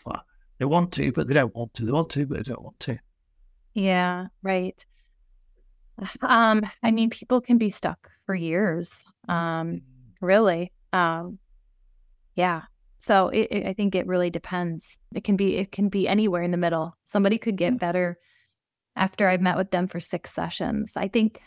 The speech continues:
Speaker 2: anything less than that's pretty unrealistic. But, you know, a-, and what does success look like? I think everybody's definition of that's different too.
Speaker 1: Yes.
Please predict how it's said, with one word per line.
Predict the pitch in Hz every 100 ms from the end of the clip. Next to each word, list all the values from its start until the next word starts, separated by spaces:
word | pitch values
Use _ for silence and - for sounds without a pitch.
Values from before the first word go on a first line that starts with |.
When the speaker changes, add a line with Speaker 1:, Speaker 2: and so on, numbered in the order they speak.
| -
Speaker 2:
anything | 220 196 185
less | 160 156
than | -
that's | 180 -
pretty | - 185 -
unrealistic. | 202 190 190 190 - 202 - - _ _ _ _ _ _
But, | 214 196 185 147 - _ -
you | 196
know, | 151 160 - _ _ _ _ _ _ -
a-, |
and | - 208 220 240 262
what | 302
does | 294 240 - - _ _
success | - 262 - 262 233
look | 190 -
like? | 185 185
I | 208
think | 226 220
everybody's | 214 220 214 196
definition | 185 208 240 311 240
of | 190
that's | 175 -
different | 190 160 - -
too. | - 285
Speaker 1:
Yes. | - -